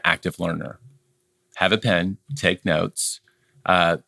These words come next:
yes, there'll be things you don't understand, but you don't need to come back and say, "What happened in that meeting?"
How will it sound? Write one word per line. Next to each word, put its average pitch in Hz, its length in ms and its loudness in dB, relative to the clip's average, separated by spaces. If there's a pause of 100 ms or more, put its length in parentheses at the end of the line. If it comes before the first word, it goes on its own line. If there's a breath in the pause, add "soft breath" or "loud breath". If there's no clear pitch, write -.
(420)
yes, 110 340 2
there'll 101 180 2
be 98 100 2
things 98 300 0
you 95 60 -2
don't 90 220 0
understand, 95 880 0
but 90 300 2 (580)
you 107 120 0
don't 117 200 4
need 113 160 4
to 87 60 -8
come 107 160 0
back 95 220 2
and 98 120 -4
say, 90 120 -2
"What 80 160 0
happened 80 340 -2
in 80 100 -2
that 76 200 -2
meeting?" 73 360 -6